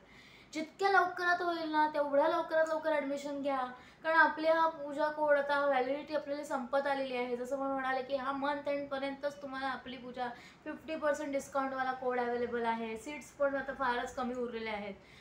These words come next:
आणि आता मला वाटत नाही की तुम्ही जर आत्ता घाई नाही केलीत ना, तर मग कधी नाही, आज नाही तर कधी नाही. असं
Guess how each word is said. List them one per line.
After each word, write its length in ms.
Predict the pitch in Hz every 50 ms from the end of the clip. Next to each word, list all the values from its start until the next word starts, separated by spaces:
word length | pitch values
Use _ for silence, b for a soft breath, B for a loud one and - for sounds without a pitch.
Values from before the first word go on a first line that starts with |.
| B B -
आणि 220 | 262 269 285 294
आता 180 | 294 285 294 294
मला 180 | 294 285 294 285
वाटत 340 | 277 262 240 269 269 269
नाही 140 | 277 277 269
की 100 | 269 294 -
तुम्ही 220 | - 269 262 269 262
जर 160 | 285 294 294 285 285 - - - - - 220
आत्ता 300 | - - - 302 320 359
घाई 180 | 392 339 349 349
नाही 140 | 349 349
केलीत 300 | 302 339 339 330 330 285
ना, 200 | 311 302 285 285 285 285 B B B B B B B -
तर 60 | - 349
मग 200 | 359 349 349 330
कधी 180 | 302 254 269
नाही, 160 | 226 196 180 - - - - - -
आज 300 | 294 330 370 392 392 381
नाही 280 | 381 370 359 370 370 370 - - - - - - -
तर 120 | - - -
कधी 220 | 339 311 - 294 277
नाही. 140 | 226 180 - - - - - - - - - - - - -
असं 500 | 294 285 302 311 302 359 392 392 381